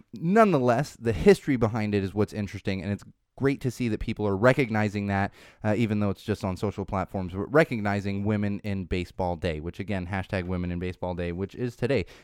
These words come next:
If it doesn't have a hashtag, it's not an actual day. This is a thing that, that only hap-, that's only happened in the past, like, ten years, where it's, it's like, "Gotta have a hashtag," you know, or, like, hashtag, uh, Mental Health Awareness Month. Like, if, if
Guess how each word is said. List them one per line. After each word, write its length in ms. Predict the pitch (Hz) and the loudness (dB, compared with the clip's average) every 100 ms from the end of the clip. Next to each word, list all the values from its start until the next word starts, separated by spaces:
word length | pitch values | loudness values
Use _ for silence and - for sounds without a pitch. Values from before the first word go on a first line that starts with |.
| - | -8
If 100 | 113 | 2
it 40 | |
doesn't 180 | 175 196 | 4 6
have 140 | 175 | 4
a 40 | 127 | 4
hashtag, 500 | 147 139 - 110 104 | 2 0 2 2 2
it's 120 | 110 | 0
not 200 | 120 120 | 2 2
an 60 | |
actual 360 | 110 107 - 98 | 0 -4 -4 -6
day. 320 | 87 92 - - - - | -2 -4 -4 -16 -20 -6
This 140 | 123 123 | -2 0
is 120 | 131 | 0
a 80 | 123 | -2
thing 300 | - 135 123 | 2 2 4
that, 140 | 104 _ | 0 _
that 200 | 107 107 | 0 2
only 260 | 117 123 113 | 2 0 0
hap-, 240 | 113 107 - | 0 -2 -4
that's 280 | 104 101 | -4 -2
only 200 | 104 120 | -4 -2
happened 280 | 110 110 107 | 0 -2 -2
in 60 | 104 | -4
the 60 | |
past, 280 | 92 104 98 | -2 -2 -2
like, 160 | 101 95 | -4 -4
ten 200 | 117 107 | -2 0
years, 300 | 110 90 87 | 0 -2 -4
where 140 | 95 | -4
it's, 120 | 90 | -6
it's 140 | - 87 | -10 -10
like, 80 | 98 | 2
"Gotta 180 | 143 | 4
have 120 | 139 127 | 4 0
a 40 | |
hashtag," 420 | 135 117 120 85 - _ _ _ _ _ - | -2 -2 -4 -4 -8 _ _ _ _ _ -10
you 100 | 101 | -4
know, 220 | 95 95 92 | 0 -2 0
or, 100 | 113 | 2
like, 200 | 113 101 | 2 2
hashtag, 480 | 120 127 131 117 101 | -2 0 2 2 0
uh, 140 | 113 | -2
Mental 400 | 104 117 120 123 | 2 2 2 0
Health 240 | 113 117 113 | 2 0 0
Awareness 420 | 117 123 127 113 | 0 0 0 -2
Month. 260 | 101 78 - | -4 -8 -12
Like, 220 | 87 - | -18 -16
if, 160 | - - | -18 -8
if 200 | 104 98 | -6 -6